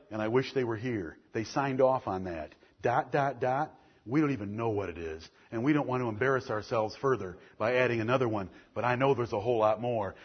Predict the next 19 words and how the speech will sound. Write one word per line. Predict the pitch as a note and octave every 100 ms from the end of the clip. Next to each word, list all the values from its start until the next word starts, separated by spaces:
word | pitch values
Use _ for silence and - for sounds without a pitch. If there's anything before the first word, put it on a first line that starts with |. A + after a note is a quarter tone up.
| -
Does | C#3 D3+
anyone | E3 D3+
else | D3 E3 -
want | D3 A#2
to |
contribute | B2 A#2+ D#3 C3+ C3
one | C3 C3
of |
the | A#2+
differences? | C3 D3+ B2+ - F#2 - _ _ _ _ _ _ _ _ _ _ _ -
I | A#2+
know | C#3 C#3
reading | C3+ D3
in | C#3+
public | C3+ C#3 A#2+ A2+
is | A2
just | G2+ B2 -
terribly | C#3 A#2+ A2+
difficult. | A2 A#2 G#2 G2+ F2+